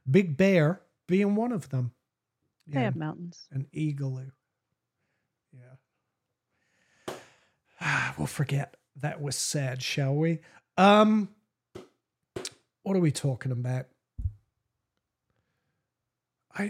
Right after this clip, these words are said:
Speaker 1: that, that bugs me that,
Speaker 2: <laughs> Dave's
Speaker 1: uh,
Speaker 2: trying to be mad 'cause I was trying to route our hate mail to him.
Speaker 1: Oh, yeah, that's right.
Speaker 2: <laughs>
Speaker 1: Let's see if I can. Nope, that didn't do shit. That, that made it worse. I,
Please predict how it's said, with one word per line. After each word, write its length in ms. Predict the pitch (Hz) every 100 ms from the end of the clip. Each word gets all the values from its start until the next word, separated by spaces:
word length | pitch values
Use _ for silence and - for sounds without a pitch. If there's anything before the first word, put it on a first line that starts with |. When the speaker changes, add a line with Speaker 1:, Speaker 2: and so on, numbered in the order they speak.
| 190
Speaker 1:
that, 340 | 247 262 233
that 240 | - 269 -
bugs 280 | 254 233 185
me 200 | 180 143
that, 180 | 143 147
Speaker 2:
<laughs> 200 | - -
Dave's 240 | 247 156
Speaker 1:
uh, 20 |
Speaker 2:
trying 160 | 151 247
to 60 | 202
be 100 | 214
mad 320 | 185 190 190
'cause 160 | 254
I 140 | 185 175
was 160 | 185
trying 320 | - 233 170 165
to 200 | 196 170 _ - _ _
route 380 | 180 180 170 175
our 300 | 175 170 175
hate 260 | - 214 170
mail 200 | 165 165
to 160 | - 180
him. 220 | 170 165
Speaker 1:
Oh, 360 | - 151 151 147 135
yeah, 380 | 147 165 139 127 _
that's 200 | 123 123
right. 180 | 139 123 110 - -
Speaker 2:
<laughs> 200 | - -
Speaker 1:
Let's 140 | 220
see 80 | -
if 160 | 240 240
I 80 |
can. 320 | 220 - 208 190 _ _ _ _ _ -
Nope, 260 | 180 226
that 160 | 190 214
didn't 220 | 214 180
do 160 | 151 147
shit. 280 | 143 190 147
That, 200 | 185 156
that 180 | 190 151
made 220 | 143 147
it 140 | 165
worse. 420 | 175 240 160 - - - -
I, 220 | 180 180